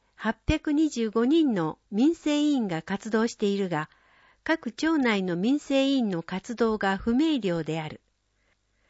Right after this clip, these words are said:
民生委員はどういう仕事をしているのか、広報宇都宮で知らせてほしい。Tさん、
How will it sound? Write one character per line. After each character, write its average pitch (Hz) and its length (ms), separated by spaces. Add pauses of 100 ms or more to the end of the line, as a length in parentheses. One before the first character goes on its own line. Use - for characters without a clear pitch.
民 247 220
生 269 260
委 262 40
員 226 200
は 165 240
ど 277 220
う 330 80
い 262 80
う 226 80
仕 196 160
事 233 280
を 226 80
し - 100
て - 120
い 226 100
る 233 140
の 190 140
か、 156 260 (400)
広 320 240
報 202 160
宇 185 80
都 247 320
宮 226 240
で 202 160
知 - 140
ら 208 100
せ - 160
て 180 140
ほ 175 140
し - 160
い。 170 160 (1000)
T 320 200
さ 156 220
ん、 147 100